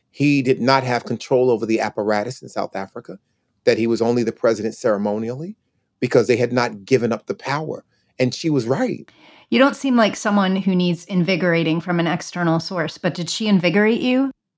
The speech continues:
Speaker 1: Oh, she's exciting to me because she was a woman with
Speaker 2: Mm.
Speaker 1: courage. Um, she was feisty. She reminded me of the women that I come from. She reminded me of my mother. She reminded me of my grandmother.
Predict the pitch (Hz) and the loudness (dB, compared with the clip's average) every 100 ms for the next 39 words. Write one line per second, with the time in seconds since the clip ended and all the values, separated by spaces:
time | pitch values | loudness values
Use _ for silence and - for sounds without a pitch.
0 | _ _ 139 113 - 170 135 127 - 135 | _ _ 4 4 2 0 0 -2 2 2
1 | 139 117 110 107 101 101 101 123 101 - | 2 -2 -4 -4 -2 -2 -4 -4 -4 -8
2 | _ - - 127 107 104 123 156 92 95 | _ -14 -2 -2 0 0 0 0 -6 -12
3 | _ _ _ _ _ - 113 - 151 113 | _ _ _ _ _ -6 -6 -4 -4 -4
4 | 82 - - _ _ _ _ _ _ - | -4 -14 -20 _ _ _ _ _ _ -18
5 | - 101 101 104 98 - 110 - - 127 | -16 -12 -10 -10 -8 -4 -4 -2 -2 -2
6 | 131 - - - _ _ _ - 120 110 | -2 -10 -20 -20 _ _ _ 0 2 4
7 | 120 123 117 120 101 107 120 127 117 113 | 4 2 0 -2 0 0 2 2 2 2
8 | 113 - 127 131 - 95 107 117 120 107 | 0 -2 -4 -4 -8 -6 0 0 0 0
9 | 110 107 101 117 127 - 101 92 110 107 | -2 -2 0 0 -2 -8 -6 -4 -2 -2
10 | 107 101 95 120 117 104 95 | -4 -4 -2 -2 0 -2 -4